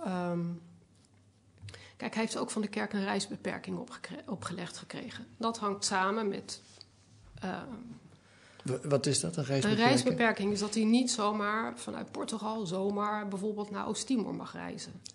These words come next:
Speaker 2: Heeft
Speaker 1: Hij moet dan toestemming vragen aan het Vaticaan. En zo'n maatregel wordt opgelegd eigenlijk als een onderzoek
Speaker 2: Ja.
Speaker 1: plaatsvindt tegen iemand. Dus het duidt erop dat er een onderzoek tegen hem is geweest van het Vaticaan.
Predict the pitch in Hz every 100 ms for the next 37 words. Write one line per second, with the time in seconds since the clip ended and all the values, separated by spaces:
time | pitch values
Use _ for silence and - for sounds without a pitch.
0 | - - 127 170 185 196 202 202 254 -
1 | 190 190 190 180 165 - 214 208 - 220
2 | 233 196 - - 170 170 - - 170 165
3 | 160 160 165 175 185 - 175 175 160 -
4 | - - - - - - - - - -
5 | - 175 - - - 180 214 381 302 240
6 | 180 120 107 175 196 - 170 165 180 165
7 | 185 170 165 - 202 185 - 185 185 233
8 | 226 - 123 - 170 - 190 - - -
9 | - 302 254 175 - 170 180 170 175 175
10 | 196 180 185 - 185 185 - 190 185 185